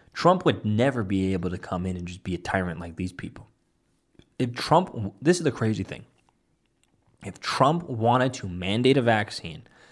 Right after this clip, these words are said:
the left would be crying out, screaming and yelling, "This is tyranny, this is tyranny."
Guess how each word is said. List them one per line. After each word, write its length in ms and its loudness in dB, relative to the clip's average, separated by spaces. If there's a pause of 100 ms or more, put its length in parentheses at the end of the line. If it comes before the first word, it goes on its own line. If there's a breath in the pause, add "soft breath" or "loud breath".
(560 soft breath)
the 120 2
left 360 6
would 120 0
be 100 -2
crying 600 2
out, 300 -2
screaming 600 0
and 160 0
yelling, 440 2 (320 soft breath)
"This 240 0
is 160 -4
tyranny, 480 -2
this 320 0
is 160 -6
tyranny." 480 -4